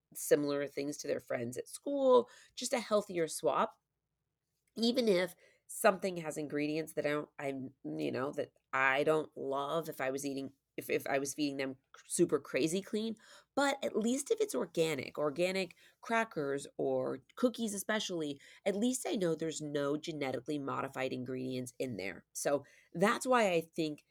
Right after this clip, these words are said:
that shopping for organic, and again, if you're shopping online, type in organic snacks,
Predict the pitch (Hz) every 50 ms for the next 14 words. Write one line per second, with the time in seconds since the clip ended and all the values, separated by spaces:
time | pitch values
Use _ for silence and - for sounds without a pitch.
0 | _ _ - 160 151 165 160 156 151 - - - - - 196 160 165 - 208 208
1 | 190 - - 165 160 156 - 143 135 - 135 127 127 131 151 190 - - - 214
2 | 226 220 247 233 196 170 170 - 175 165 - 165 170 - 247 247 220 165 156 190
3 | 220 220 180 156 - - - - _ _ - - 226 247 233 285 277 196 - -
4 | 156 151 190 202 220 247 240 - - 247 226 185 - - - - -